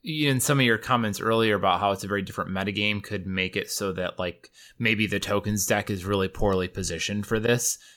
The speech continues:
um, for a variety of reasons, uh, but would be much better at the Pro Tour type of thing. So I, I agree that you're not gonna see too, like, you're not gonna see,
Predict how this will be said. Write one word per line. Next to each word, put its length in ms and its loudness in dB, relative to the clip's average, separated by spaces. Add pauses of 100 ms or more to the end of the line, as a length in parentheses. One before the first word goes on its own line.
(120)
um, 320 2
for 120 -2
a 60 0
variety 400 2
of 100 -4
reasons, 760 -4
uh, 420 -4
but 560 -2
would 180 0
be 140 -2
much 280 0
better 240 0
at 100 -2
the 60 -10
Pro 240 -4
Tour 220 -2
type 240 0
of 100 -8
thing. 400 -2 (200)
So 500 4
I, 180 4
I 120 6
agree 380 6
that 180 4
you're 220 0
not 180 4
gonna 100 -2
see 160 -6
too, 680 -2
like, 240 0
you're 100 4
not 180 6
gonna 120 0
see, 260 0